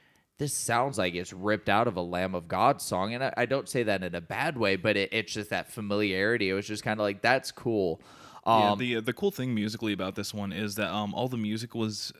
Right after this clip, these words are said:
Speaker 2: well, not all of it, m-, most of the music was, um, done and produced and whatnot, uh, by the drummer, uh, Vladislav.
Speaker 1: Oh, okay.
Speaker 2: And
Speaker 1: That's
Speaker 2: so
Speaker 1: awesome. I
Speaker 2: the,
Speaker 1: didn't know
Speaker 2: the,
Speaker 1: that.
Speaker 2: the really progressive direction that we're seeing them take the
Speaker 1: Mm-hmm.
Speaker 2: instrumentals is really his doing.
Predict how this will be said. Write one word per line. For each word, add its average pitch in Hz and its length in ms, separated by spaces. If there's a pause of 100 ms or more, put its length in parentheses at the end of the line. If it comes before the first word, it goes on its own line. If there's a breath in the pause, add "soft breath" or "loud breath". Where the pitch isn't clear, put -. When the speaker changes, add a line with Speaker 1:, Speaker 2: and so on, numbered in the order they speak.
(200)
Speaker 2:
well, 113 160
not 104 160
all 90 180
of 101 60
it, 95 80
m-, 120 160
most 120 260
of 131 60
the 120 60
music 107 360
was, 101 480
um, 90 400 (340)
done 107 560
and 90 380
produced 101 480
and 98 160
whatnot, 92 380 (480 soft breath)
uh, 101 240
by 107 180
the 101 220
drummer, 104 440 (120)
uh, 92 320
Vladislav. 101 500
Speaker 1:
Oh, 101 300 (100)
okay. 107 220
Speaker 2:
And 92 160
Speaker 1:
That's 107 200
Speaker 2:
so 113 140
Speaker 1:
awesome. 90 480
I 107 80
Speaker 2:
the, 120 60
Speaker 1:
didn't 113 160
know 110 160
Speaker 2:
the, 104 60
Speaker 1:
that. 87 240 (100)
Speaker 2:
the 117 200
really 117 440 (580)
progressive 104 560
direction 101 540
that 92 100
we're 92 140
seeing 101 400
them 92 160
take 104 220
the 87 100
Speaker 1:
Mm-hmm. 92 100
Speaker 2:
instrumentals 98 540
is 92 320
really 98 200
his 95 220
doing. 64 320